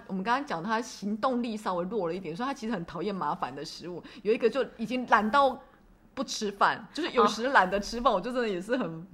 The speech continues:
Speaker 1: 很服他，
Speaker 2: 哎，想不到要吃什么就不吃了。
Speaker 1: 对，就不要吃啊，那就吃马铃，那个啊，薯片啊，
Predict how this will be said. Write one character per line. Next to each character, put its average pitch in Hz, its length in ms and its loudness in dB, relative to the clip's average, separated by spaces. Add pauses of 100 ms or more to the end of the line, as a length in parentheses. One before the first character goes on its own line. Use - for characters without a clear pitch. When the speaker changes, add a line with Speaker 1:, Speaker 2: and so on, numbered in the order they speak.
(320)
Speaker 1:
很 196 180 -4
服 208 240 -6
他， 214 160 0
Speaker 2:
哎， 190 40 4
想 185 200 4
不 262 60 0
到 330 160 6
要 339 80 4
吃 269 180 -6
什 254 120 -2
么 190 120 0
就 208 80 -2
不 277 140 2
吃 220 280 2
了。 185 280 0
Speaker 1:
对， 277 160 0
就 262 100 -8
不 254 120 -8
要 302 160 4
吃 302 220 -8
啊， 233 400 0 (400)
那 294 60 -6
就 302 100 -6
吃 294 140 -10
马 196 200 -2
铃， 170 280 -8
那 262 100 -6
个 233 120 -2
啊， 208 120 -2
薯 185 220 -8
片 185 340 -2
啊， 165 140 -10